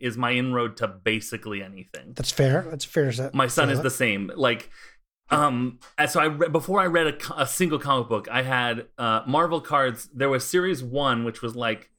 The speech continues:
Speaker 1: in the eighties. I didn't, I, I, it may have been that I wasn't necessarily alive or able to, you know, like,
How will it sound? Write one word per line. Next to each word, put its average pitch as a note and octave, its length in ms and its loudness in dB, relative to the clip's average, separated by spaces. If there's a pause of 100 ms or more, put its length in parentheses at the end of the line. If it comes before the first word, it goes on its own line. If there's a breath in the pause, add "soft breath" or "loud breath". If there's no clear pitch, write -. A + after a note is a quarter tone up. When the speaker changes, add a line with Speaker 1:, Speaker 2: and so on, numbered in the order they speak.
(760)
Speaker 1:
in C3 180 2
the C3 120 -4 (200)
eighties. C3+ 560 0 (300)
I C3 140 2
didn't, D3 280 -2
I, C#3+ 280 0
I, D3 60 -2 (140)
it E3 120 2
may F3+ 140 4
have F#3 100 0
been D#3+ 100 2
that D3 80 4
I C3+ 60 4
wasn't C#3 340 0 (160)
necessarily B2+ 760 0
alive A#2 640 0
or A#2 240 -4
able A#2 280 0
to, G#2 400 -4 (920)
you B2 100 -2
know, G#2+ 80 0
like, G2+ 260 -4